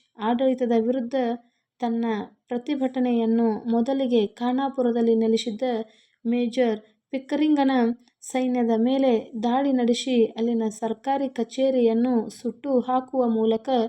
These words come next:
ದಾಖಲಿಸಿದನು. ಆರನೆಯ ಪ್ರಶ್ನೆ, ನ್ಯಾಯಾಲಯದಲ್ಲಿ ರಾಯಣ್ಣ ತನ್ನ ಕಾರ್ಯಗಳ ಬಗ್ಗೆ ಯಾವ ಸಮರ್ಥನೆ ನೀಡಿದನು? ಉತ್ತರ, ನ್ಯಾಯಾಲಯದಲ್ಲಿ ರಾಯಣ್ಣನು ತಾನು ನಾಡಿನ ಹಿತಕ್ಕಾಗಿ ಈ ಎಲ್ಲ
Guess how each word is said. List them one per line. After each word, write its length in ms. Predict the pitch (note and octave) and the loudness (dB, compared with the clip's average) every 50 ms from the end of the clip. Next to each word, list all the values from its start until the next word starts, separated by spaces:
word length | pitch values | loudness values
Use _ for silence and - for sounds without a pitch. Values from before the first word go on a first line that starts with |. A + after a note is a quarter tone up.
| - - _ _ _ _ _ _ _ _ _ _ - | -4 -10 _ _ _ _ _ _ _ _ _ _ -8
ದಾಖಲಿಸಿದನು. 840 | A3+ A#3 A3 A#3 A3+ - A#3 G#3+ G#3+ G3+ - G3+ G3+ G3 F#3+ F#3 F#3+ F#3+ G3+ - _ _ _ _ _ _ _ _ _ _ _ _ _ _ _ - | -6 -4 -2 -4 -4 -2 -2 -2 -2 0 0 -2 -2 -2 -2 -4 -4 -8 -10 -14 _ _ _ _ _ _ _ _ _ _ _ _ _ _ _ -6
ಆರನೆಯ 440 | B3 C#4 D4 D#4 E4 E4+ E4+ E4 C#4+ C4+ C4+ C4 - - _ _ _ _ _ - | -4 -2 -2 0 2 2 2 2 2 2 0 -4 -10 -16 _ _ _ _ _ -4
ಪ್ರಶ್ನೆ, 360 | C4 B3+ B3+ - D4+ D4+ C#4+ C4 C4 C4 C4 - _ _ _ _ _ _ _ _ B3+ | -4 -2 -2 -2 -2 0 2 2 2 0 -2 -6 _ _ _ _ _ _ _ _ -4
ನ್ಯಾಯಾಲಯದಲ್ಲಿ 1120 | C4 C#4 C#4 C#4+ D#4 E4 E4 D#4+ D#4+ D4+ C#4+ C#4 C#4+ C#4 C#4 D4 C#4+ C4 B3 B3+ B3 - - | -2 0 0 0 0 0 -2 0 0 0 2 2 2 0 2 2 4 4 4 2 0 -4 -4
ರಾಯಣ್ಣ 460 | A#3+ B3 B3+ B3 C4 C#4 C#4+ C#4+ C#4 C4+ B3+ A#3+ B3 - | 0 2 2 2 2 2 0 0 0 0 0 -2 -2 -2
ತನ್ನ 200 | B3+ B3 B3 A#3+ | -2 -2 -2 -4
ಕಾರ್ಯಗಳ 560 | A#3+ - C4 C4 C4 C#4 C4+ B3+ C4 B3+ B3 | -2 -2 -2 0 0 -2 -2 0 0 0 0
ಬಗ್ಗೆ 440 | A3+ B3 B3 A3+ B3 A#3+ A3 A3 A3 | 0 -2 -4 -2 -2 -2 0 0 0
ಯಾವ 320 | A#3+ B3 C4 C4+ C#4+ C#4+ | 0 0 0 0 -2 -2
ಸಮರ್ಥನೆ 580 | C4+ - C4+ B3+ A#3+ B3 A#3+ A#3+ B3+ B3 B3 A#3+ | -4 -2 -2 -2 0 -2 -2 -2 -2 0 2 2
ನೀಡಿದನು? 720 | A#3+ A#3+ A#3 A#3+ A3+ A#3+ A#3+ B3 C#4 D4+ D4 - _ _ _ _ _ _ _ _ _ _ - | 2 2 2 0 0 2 0 0 0 -2 -6 -10 _ _ _ _ _ _ _ _ _ _ -8
ಉತ್ತರ, 320 | A#3 A3+ - B3 A#3 B3+ C4+ C4 A#3 A#3+ A#3+ - _ _ _ _ - A#3 | -8 -6 -4 -2 -2 0 2 2 2 0 -2 -4 _ _ _ _ -6 -4
ನ್ಯಾಯಾಲಯದಲ್ಲಿ 1120 | A#3+ C4 C4+ D4 D#4 D#4+ D#4 D4+ D4 C#4+ C#4 C4 A#3+ C4 B3+ B3+ C4+ C4 A#3+ A3 A3+ A#3+ | -2 -2 -2 -2 -4 -2 -2 0 0 2 2 2 2 0 0 0 2 2 2 2 2 0
ರಾಯಣ್ಣನು 880 | A#3+ A#3+ A#3+ B3 C4+ C#4 C4+ C4 C4 B3 B3+ B3 A3+ G#3+ A3 - _ | 0 2 2 2 2 2 2 2 0 2 2 0 0 -2 -2 -6 _
ತಾನು 280 | - B3+ B3 B3 A#3+ A#3 | -6 -2 0 0 2 2
ನಾಡಿನ 460 | A3+ A3+ A#3+ B3+ C4+ C#4 C#4+ C#4+ C#4 C4+ | 2 2 2 0 0 0 -2 -2 0 -2
ಹಿತಕ್ಕಾಗಿ 840 | B3 A#3 B3 B3+ B3+ A#3+ B3 - B3+ B3 A#3+ A#3 A3+ C4+ C4 B3 A3+ | -2 -2 -2 -4 -6 -8 -6 -4 -2 -2 -2 -2 -2 0 2 2 2
ಈ 320 | A3 - A#3 A3+ A3+ A3+ | 2 0 -2 -2 0 0
ಎಲ್ಲ 240 | A#3 B3 C4+ D4 | 0 0 0 -2